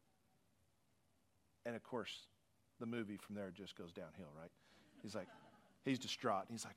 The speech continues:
"Oh, my goodness, I've been working so hard to know what this secret ingredient is." But here's the deal. There is a secret to living out verse twenty-two,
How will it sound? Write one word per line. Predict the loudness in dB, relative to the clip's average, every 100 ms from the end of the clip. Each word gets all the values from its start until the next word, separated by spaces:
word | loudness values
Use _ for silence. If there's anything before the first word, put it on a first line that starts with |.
| -12
"Oh, | -12
my | -12 -10
goodness, | -8 -8 -6 -4
I've | 0
been | 0
working | 0 2
so | 4 6
hard | 6 4
to | 2
know | -2
what | -2
this | -2
secret | -2 -2 0 0
ingredient | 2 2 2 2
is." | 0 -4 -8 -14 -20 -20 -20 -20 -8 8
But | 12
here's | 12 12
the | 8
deal. | 8 6 2 -10 -20 -20 _ -20 _ -20 _ -20 -20 _ _ _ -20 -14 6
There | 12
is | 12 12
a | 10
secret | 8 8 6
to | 6
living | 8 8 6
out | 4
verse | 2 -2
twenty-two, | -2 -4 -4 -2 -2